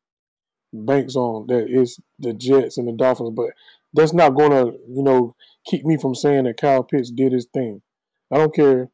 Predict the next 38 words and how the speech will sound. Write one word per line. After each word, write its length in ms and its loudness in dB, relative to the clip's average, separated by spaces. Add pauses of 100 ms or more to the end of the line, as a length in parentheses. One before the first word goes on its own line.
(640)
who 120 4
you 220 6
are 360 4 (1040)
in 140 -2
the 60 -4
N 160 2
F 180 0
L, 440 4 (380)
if 160 -4
you 120 -2
popping 400 -2
off 400 2 (380)
for 520 0 (520)
a 40 -18
hundred 280 2
plus 220 2
yards 580 2 (180)
in 200 -6
two 180 -6
games 380 0
straight, 360 0 (600)
then 280 -2
you 80 -4
doing 280 2
something. 360 -12 (1000)
And 140 2
the 40 0
fact 320 2
that 140 0
they 140 6
had 180 4
confidence 520 0
to 120 -8
throw 180 2
the 60 2
ball 340 2
to 140 -4
him 340 -2